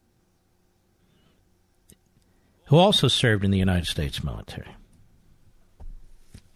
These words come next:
who also shows courage.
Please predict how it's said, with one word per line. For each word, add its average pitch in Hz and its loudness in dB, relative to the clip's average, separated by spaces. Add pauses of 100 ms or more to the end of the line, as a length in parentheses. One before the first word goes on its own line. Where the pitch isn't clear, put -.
(1400)
who 151 6
also 190 4
shows 123 2
courage. 85 -2